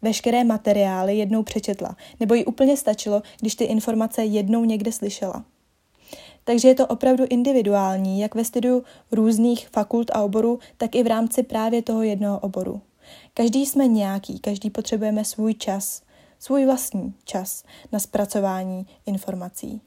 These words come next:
na zapa-, zapamatování si různých věcí.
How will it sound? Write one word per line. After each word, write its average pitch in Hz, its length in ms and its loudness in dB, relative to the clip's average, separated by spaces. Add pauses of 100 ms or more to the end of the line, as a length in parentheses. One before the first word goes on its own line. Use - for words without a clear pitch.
na 208 80 -2
zapa-, 202 340 -2 (140)
zapamatování 190 840 -2
si 196 200 -6
různých 190 460 -4
věcí. 185 400 -10